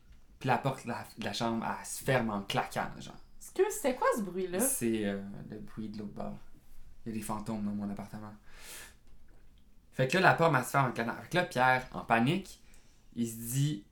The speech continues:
Speaker 1: il réalise qu'il y a comme, il y avait pas de char dans le driveway, fait que c'est sûr que c'est pas
Speaker 2: <laughs>
Speaker 1: son
Speaker 2: C'est
Speaker 1: père.
Speaker 2: grave.
Speaker 1: Il dit que si la personne à la maison, c'est clairement pas ses parents. Fait qu'en grand héros,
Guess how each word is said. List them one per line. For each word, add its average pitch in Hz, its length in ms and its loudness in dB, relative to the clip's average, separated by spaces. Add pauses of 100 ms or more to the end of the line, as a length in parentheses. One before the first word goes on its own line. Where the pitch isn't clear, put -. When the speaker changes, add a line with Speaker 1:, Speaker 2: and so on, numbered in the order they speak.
(120)
Speaker 1:
il 131 120 6
réalise 143 380 8
qu'il 127 120 2
y 117 40 4
a - 20 -2
comme, 117 260 4 (500)
il 120 100 2
y 123 60 4
avait 120 160 4
pas 160 120 -2
de 160 60 -4
char 147 300 2
dans 127 120 2
le 117 60 2
driveway, 110 500 -2
fait 113 180 -6
que - 80 -14
c'est - 140 -6
sûr 135 220 -2
que 139 120 6
c'est - 100 2
pas 127 120 6
Speaker 2:
<laughs> - 0 -
Speaker 1:
son 123 200 10
Speaker 2:
C'est 110 80 6
Speaker 1:
père. 147 280 10
Speaker 2:
grave. 269 460 4 (1700)
Speaker 1:
Il 135 140 4
dit 165 220 0
que 123 840 8
si - 380 -2
la 131 100 8
personne 131 400 4
à 135 80 6
la - 0 -
maison, 120 300 4
c'est 135 100 0
clairement 139 280 4
pas 143 120 2
ses 135 140 2
parents. 117 400 6
Fait 151 160 2
qu'en 123 280 4
grand 156 260 8
héros, 123 420 4